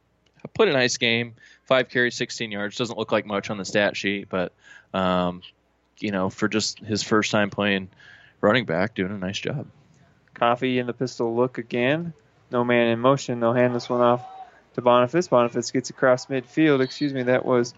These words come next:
Speaker 2: Hubble. Cody Hubble. We talked about him in the pregame. And penalty marker down, I believe.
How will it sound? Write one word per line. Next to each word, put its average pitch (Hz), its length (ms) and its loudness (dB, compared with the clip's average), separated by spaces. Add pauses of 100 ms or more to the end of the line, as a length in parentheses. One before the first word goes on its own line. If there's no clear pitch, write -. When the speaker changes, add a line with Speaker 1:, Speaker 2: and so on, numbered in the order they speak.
(140)
Speaker 2:
Hubble. 165 380 4 (520)
Cody 165 320 6
Hubble. 165 360 4
We 151 120 2
talked 139 260 0
about 135 180 2
him 143 140 -4
in 127 80 -8
the 123 60 -12
pregame. 151 580 -6 (580)
And 113 640 -2
penalty 120 360 0
marker 120 340 0
down, 120 300 2
I 123 80 2
believe. 123 500 2